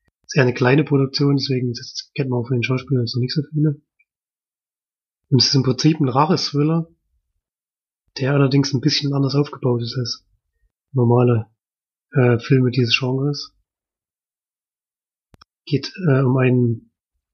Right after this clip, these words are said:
ja, um so einen Obdachlosen, kann man sagen, der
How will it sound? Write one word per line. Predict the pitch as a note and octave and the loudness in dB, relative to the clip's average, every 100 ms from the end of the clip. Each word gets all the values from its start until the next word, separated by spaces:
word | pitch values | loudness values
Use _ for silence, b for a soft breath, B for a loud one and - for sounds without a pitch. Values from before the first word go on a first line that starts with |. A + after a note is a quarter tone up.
| _ _ | _ _
ja, | B2 B2+ | 0 0
um | A#2 | 0
so | B2 | 0
einen | A#2 A#2+ E3 | 0 0 -2
Obdachlosen, | - D#3+ B2 C3 B2 | -2 -2 0 0 0
kann | B2+ | 0
man | B2 | 0
sagen, | A#2 B2+ B2+ B2 | 0 0 -2 -2
der | B2 | -4